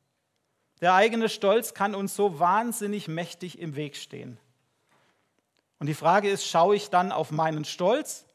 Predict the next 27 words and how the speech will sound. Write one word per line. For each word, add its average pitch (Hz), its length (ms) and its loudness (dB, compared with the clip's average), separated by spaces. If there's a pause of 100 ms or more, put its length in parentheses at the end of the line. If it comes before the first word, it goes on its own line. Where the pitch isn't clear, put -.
(560)
und 156 140 -6
wie 175 100 -4
es - 120 -8
die 151 160 -8
Welt 185 400 2
und 156 160 -10
die 170 80 -10
anderen 185 300 -2
eben 165 180 -6
so 151 140 -4
machen? 147 340 -6 (1300)
Oder 165 220 0
schaue 180 340 4
ich 208 140 -4
auf 160 140 0
Jesus 220 680 -6 (120)
und 180 180 0
wage 196 380 6
auch 247 200 8
in 240 160 -4
dieser 226 600 2 (100)
kleinen 254 460 -2
Situation 208 840 -4
einen 156 380 -4
weiteren 202 680 -4
Schritt - 540 -10 (180)
konkret 170 680 -8